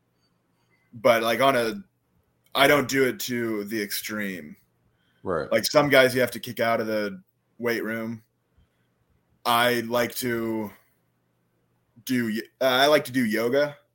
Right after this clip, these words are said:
Speaker 1: I like to work on my flexibility.
Speaker 2: Oh, man, you in my bag now. Let's go,
Speaker 1: Yeah.
Speaker 2: bro.
Speaker 1: And
Speaker 2: Yeah.
Speaker 1: so the time that when guys spend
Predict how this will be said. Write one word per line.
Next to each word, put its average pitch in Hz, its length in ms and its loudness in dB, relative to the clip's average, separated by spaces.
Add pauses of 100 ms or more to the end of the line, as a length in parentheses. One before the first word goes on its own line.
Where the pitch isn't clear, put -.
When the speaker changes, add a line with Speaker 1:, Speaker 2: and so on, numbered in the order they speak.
(140)
Speaker 1:
I 113 200 0
like 120 160 2
to 123 60 -8
work 120 200 -4
on 117 60 -4
my 110 100 -4
flexibility. 151 440 4
Speaker 2:
Oh, 131 280 10
man, 135 480 4
you 147 160 -2
in 135 40 -2
my 156 160 4
bag 95 320 2
now. 90 440 -2
Let's - 120 -10
go, 156 280 0
Speaker 1:
Yeah. 131 180 6
Speaker 2:
bro. 135 280 0 (220)
Speaker 1:
And 123 160 0
Speaker 2:
Yeah. 131 60 0
Speaker 1:
so 120 520 2 (420)
the 127 160 -2
time 143 500 2
that 123 440 2 (640)
when 139 200 2
guys 143 280 6
spend 127 600 0